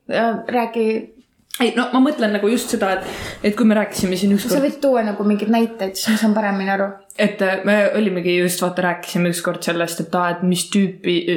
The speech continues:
Speaker 2: tüübid ja nii edasi, on ju. Ja siis, ähm, sa ütlesid, et aa, et mul on kõigil olnud nagu mingid ühised jooned, äh, nagu nendel inimestel.
Speaker 1: Mhm, mhm.
Speaker 2: Et ongi mingi upbeat ja selline
Speaker 1: Jah.
Speaker 2: elurõõmsad ja hakkajad ja nii
Speaker 1: Jah.
Speaker 2: edasi, on ju.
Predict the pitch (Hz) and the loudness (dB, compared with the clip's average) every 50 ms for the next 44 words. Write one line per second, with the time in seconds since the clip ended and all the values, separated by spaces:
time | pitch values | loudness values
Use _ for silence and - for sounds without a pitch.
0 | - - - - - - - - - - - - 196 196 185 190 185 180 180 180 | -2 -2 -4 -8 -12 -8 -6 -6 -6 -4 -2 0 0 0 2 0 0 0 0 -2
1 | 175 175 175 180 180 180 170 165 165 180 170 170 170 170 170 175 170 - - - | -2 0 0 0 0 -2 -2 -2 -2 -2 -2 0 0 0 -2 -4 -6 -10 -16 -20
2 | - - _ - 165 170 170 180 180 175 - - 180 170 170 170 175 170 - - | -20 -18 _ -4 -2 0 0 0 0 0 0 -2 -2 -2 -2 -2 -6 -8 -12 -20
3 | _ _ _ - - 190 196 190 - 175 175 175 175 175 190 180 175 170 - - | _ _ _ -4 0 0 0 0 0 0 0 -2 0 0 0 0 0 -2 -4 -8
4 | - - 190 175 170 170 165 180 196 196 185 190 185 175 175 170 170 165 160 165 | -8 -2 0 2 2 2 0 2 0 0 0 0 0 0 0 0 0 -2 -2 -2
5 | 165 160 165 170 170 165 175 175 180 190 185 175 170 175 165 160 160 175 175 180 | -2 -2 0 -2 0 0 -2 0 0 0 0 0 0 0 -2 -2 0 0 0 0
6 | 175 170 165 165 165 - 156 156 160 160 160 165 170 170 165 165 165 170 170 170 | 0 0 -2 -2 -2 -4 -4 -2 -2 -2 -2 -2 -2 -2 -2 -2 -2 -2 -2 -2
7 | 170 - - - 170 170 165 170 165 165 165 165 165 170 170 165 170 165 170 170 | -4 -6 -6 -2 -2 -2 0 0 -2 -2 -2 -2 -2 0 0 0 0 0 -2 -2
8 | 165 165 - - 170 170 170 170 - - _ - 262 254 240 220 220 240 - - | -4 -4 -4 -2 -2 -2 -2 -6 -8 -14 _ -2 2 2 4 4 4 2 0 0
9 | 262 233 214 208 233 208 196 190 180 185 180 180 180 180 175 185 - - - 247 | 0 2 2 2 2 2 2 0 0 0 0 0 0 0 0 -2 -4 -4 -2 -2
10 | - 247 - - 240 240 233 233 226 214 220 - - 190 180 - 185 180 175 170 | -2 -2 -2 -2 0 2 2 4 2 2 0 0 -4 -4 -2 -2 -2 -2 0 0
11 | 170 170 175 175 - - 220 226 208 208 196 208 202 202 196 196 190 196 196 190 | 0 0 0 0 2 2 2 2 2 2 2 2 2 2 2 2 2 2 0 0
12 | 190 185 185 180 175 170 170 170 170 175 185 202 202 - - 185 185 185 185 185 | 0 0 0 0 0 0 0 0 0 0 0 -2 -4 -4 -4 -2 0 0 2 2
13 | 185 180 180 175 170 165 254 240 220 196 175 170 - - 196 180 180 190 180 | 0 0 0 0 0 0 2 2 2 0 -2 -4 -6 -4 -4 -2 0 0 -2